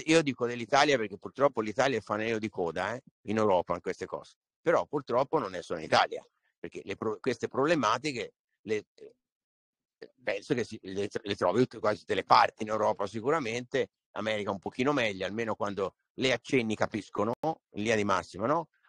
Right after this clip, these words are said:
Eh, capiscono che, quel che vuoi dire un pochettino di più, e, e, e ecco, è, è questa. Quindi come vedete, eh, è abbastanza difficile, no, per me avere a che fare con questa, con queste,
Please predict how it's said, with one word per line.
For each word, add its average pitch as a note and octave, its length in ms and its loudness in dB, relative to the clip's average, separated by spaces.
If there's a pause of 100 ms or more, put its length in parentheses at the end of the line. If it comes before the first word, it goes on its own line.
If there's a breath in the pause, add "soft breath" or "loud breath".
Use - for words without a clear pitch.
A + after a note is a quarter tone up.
(120)
Eh, G2 240 -6
capiscono G#2 500 -4
che, F#2+ 160 -4
quel F#2 180 -6
che G#2+ 120 -4
vuoi C#3+ 180 2
dire A2 200 -4
un G#2 100 -8
pochettino A2+ 400 -4
di F3 80 0
più, A#2+ 260 -4 (640)
e, G#2 300 -2
e, G2 340 -4
e G2 280 -4
ecco, F#2 260 -6
è, G#2 200 -4
è G#2 200 -4
questa. G2+ 320 -6
Quindi C3+ 220 2
come D#3+ 260 4
vedete, G#2+ 720 4 (440)
eh, G#2+ 220 -2
è A#2 200 0
abbastanza D#3+ 480 2
difficile, B2+ 600 -6
no, A#2+ 420 -2
per B2 160 -4
me B2 340 -2
avere A2 280 -4
a A2 60 -4
che A2+ 140 -8
fare G#2 500 -2 (260)
con G#2+ 160 -8
questa, A2 380 -8
con G2 180 -8
queste, A2 460 -4